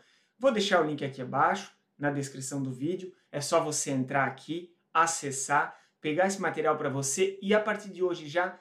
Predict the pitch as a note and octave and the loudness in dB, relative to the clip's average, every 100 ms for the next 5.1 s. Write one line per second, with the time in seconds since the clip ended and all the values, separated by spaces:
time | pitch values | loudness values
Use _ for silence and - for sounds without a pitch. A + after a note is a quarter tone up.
0 | _ - - F#3+ F3 E3+ F3+ - A3+ B3 | _ -10 -2 0 0 -2 -8 -4 -2 -2
1 | - G3+ - - D3+ C#3+ C#3 - C#3+ C3+ | -2 -4 -4 -2 -2 -2 -6 -14 -14 -6
2 | C#3+ E3 D#3+ F3 F#3+ - C3+ B2+ C#3 F#3 | -4 -2 -2 -2 -4 -6 -6 -2 0 2
3 | D#3+ F#3+ G#3 - - - _ - F3 E3+ | 0 0 -2 -6 -14 -18 _ -4 0 2
4 | F#3 G#3+ F#3+ E3 E3+ E3 D#3 - C3+ - | 6 6 4 0 -2 -2 -2 -4 -6 -10